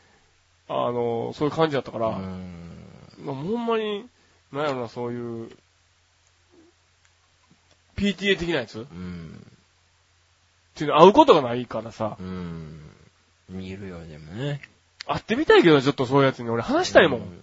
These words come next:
Speaker 1: で、そういうやつがこう、なんかこう、話してて、一言言ってやりたくなるやん。
Speaker 2: まあね。
Speaker 1: うん。
Speaker 2: うん。
Speaker 1: っていうかその、
Speaker 2: そういうのってでもマジで言ってんの？そういうやつって。
Speaker 1: いや、マジなんじゃない？だか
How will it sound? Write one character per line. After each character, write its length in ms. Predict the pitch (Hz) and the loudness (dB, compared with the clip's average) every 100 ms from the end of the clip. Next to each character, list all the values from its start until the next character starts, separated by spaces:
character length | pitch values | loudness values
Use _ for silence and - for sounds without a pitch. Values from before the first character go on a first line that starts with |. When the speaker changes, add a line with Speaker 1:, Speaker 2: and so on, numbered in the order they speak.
| _ _ _ _ _ _ _ _ _ _ _ _ _ _ - | _ _ _ _ _ _ _ _ _ _ _ _ _ _ -12
Speaker 1:
で、 80 | 202 | -4
そ 100 | 285 | 2
う 40 | |
い 20 | |
う 20 | 302 | 2
や 60 | |
つ 80 | 247 | 4
が 80 | 160 | 2
こ 320 | 151 143 135 | 4 4 2
う、 60 | 139 | 0
な 120 | 147 | -4
ん 40 | |
か 100 | 139 | -6
こ 140 | 120 123 | -6 -4
う、 20 | |
話 300 | 202 262 - | 2 2 0
し 20 | |
て 120 | - | -6
て、 300 | 196 139 113 - _ _ _ _ _ _ _ _ _ _ | -4 -4 -4 -10 _ _ _ _ _ _ _ _ _ _
一 160 | - | -2
言 100 | 269 | -2
言 100 | 190 | -2
っ 20 | 214 | -4
て 260 | 262 233 | 0 0
や 140 | 233 240 | 2 4
り 60 | |
た 80 | 233 | 4
く 40 | |
な 120 | 170 135 | 2 0
る 60 | |
や 80 | 185 | -2
ん。 360 | - - - 101 | -4 -16 -10 -10
Speaker 2:
ま 140 | 76 | -10
あ 20 | |
ね。 240 | 78 92 - _ | -10 -12 -14 _
Speaker 1:
う 60 | 127 | -14
ん。 20 | |
Speaker 2:
う 40 | 120 | -12
ん。 420 | 110 95 180 85 | -10 -10 -8 -4
Speaker 1:
っ 40 | |
て 60 | 180 | -2
い 20 | |
う 40 | |
か 60 | 151 | -2
そ 100 | 127 | -6
の、 340 | 120 113 110 - _ _ _ _ _ _ _ _ _ _ _ - - | -6 -6 -8 -12 _ _ _ _ _ _ _ _ _ _ _ -20 -20
Speaker 2:
そ 160 | - 339 | -10 -6
う 20 | |
い 40 | 453 | -6
う 20 | |
の 40 | |
っ 20 | 139 | -6
て 60 | |
で 100 | 104 | -10
も 80 | 107 | -8
マ 180 | 107 247 | -4 -4
ジ 140 | - | -2
で 80 | 508 | -2
言 120 | 131 | -2
っ 20 | 113 | -4
て 200 | - 113 | -6 -10
ん 80 | |
の？ 120 | 82 85 | -10 -12
そ 140 | 98 | -10
う 40 | |
い 40 | 92 | -6
う 20 | |
や 80 | 90 | -4
つ 20 | |
っ 40 | |
て。 40 | 170 | -2
Speaker 1:
い 20 | |
や、 60 | 220 | -2
マ 80 | |
ジ 120 | 330 339 | 0 0
な 100 | 160 | 0
ん 40 | |
じ 60 | 120 | -4
ゃ 40 | |
な 80 | 110 | -12
い？ 20 | |
だ 60 | |
か 60 | 110 | -18